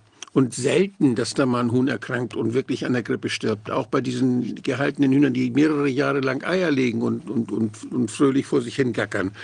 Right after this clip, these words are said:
Das kommt ganz selten vor, dass da mal Hühner sterben an solcher Sache. Aber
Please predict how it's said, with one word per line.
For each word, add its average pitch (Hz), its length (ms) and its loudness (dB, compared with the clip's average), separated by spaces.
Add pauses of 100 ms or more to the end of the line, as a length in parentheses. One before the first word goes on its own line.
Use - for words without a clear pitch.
(320)
Das - 160 -2
kommt 147 240 0
ganz 196 320 2
selten 175 320 2
vor, 175 420 0 (300)
dass 143 200 0
da 151 140 4
mal 143 260 4 (840)
Hühner 160 300 4
sterben 175 360 0
an 120 120 -2
solcher 110 280 -4
Sache. 104 340 -6 (680)
Aber 131 260 4